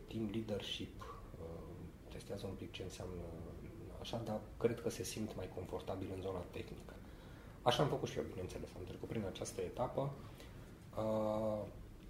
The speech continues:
fără falsă modestie, mă consideram și mă consider bun pe zona tehnică, adică eram un specialist Lotus Notes cu ani de experiență, cu proiecte la activ.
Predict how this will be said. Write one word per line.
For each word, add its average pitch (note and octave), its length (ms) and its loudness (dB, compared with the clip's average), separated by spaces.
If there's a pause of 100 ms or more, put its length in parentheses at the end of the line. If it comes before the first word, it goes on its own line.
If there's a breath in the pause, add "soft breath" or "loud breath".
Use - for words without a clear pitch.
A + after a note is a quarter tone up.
(360)
fără A2+ 240 0
falsă - 400 2
modestie, G#2+ 500 0
mă B2 440 2 (240)
consideram A#2 540 2
și - 140 2
mă A#2 60 2
consider B2 480 0 (260)
bun G2 360 4
pe D#2 100 -2
zona F#2 320 -2 (120)
tehnică, - 420 -6
adică G#2 420 0 (240)
eram A2 260 2 (340)
un G2+ 60 -2
specialist - 680 -4
Lotus G#2 320 -4
Notes G#2 360 0 (180)
cu F2+ 100 -6 (120)
ani G2+ 240 2
de E2+ 60 -2
experiență, A#2 640 -2
cu - 140 -4 (100)
proiecte A2 300 -2
la F#2 100 -2
activ. A#2+ 440 0